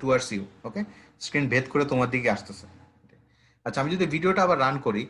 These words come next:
তাহলে বাম পাশে, সবচেয়ে বাম পাশের পিক্স-, এটা দেখে মনে হচ্ছে, কি মনে হয়? এটা এই, এই কাঠিটা বা এই অ্যাক্সিস বরাবর রোটেট হচ্ছে না?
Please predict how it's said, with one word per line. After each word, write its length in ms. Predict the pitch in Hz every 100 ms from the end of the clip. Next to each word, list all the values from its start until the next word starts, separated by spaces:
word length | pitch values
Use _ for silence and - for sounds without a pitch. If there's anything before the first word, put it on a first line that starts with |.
| - - _
তাহলে 200 | 139 160
বাম 300 | 131 113 127
পাশে, 300 | 131 160 127
সবচেয়ে 380 | - 123 - 143
বাম 220 | 123 123
পাশের 280 | - 151 165 -
পিক্স-, 380 | - - 127
এটা 140 | 123 156
দেখে 200 | 143 151
মনে 220 | 127 143
হচ্ছে, 360 | 156 - 117 107
কি 240 | - 151
মনে 200 | 147 143
হয়? 180 | 131 92 - - - -
এটা 200 | 127 151 -
এই, 520 | 151 180 190 185 170 143 - _
এই 140 | 160 160
কাঠিটা 580 | 147 123 151 156 120
বা 160 | 101 113
এই 260 | - 143 -
অ্যাক্সিস 340 | - - 147
বরাবর 320 | 143 151 151
রোটেট 240 | 135 151 156
হচ্ছে 220 | 147 160
না? 160 | 208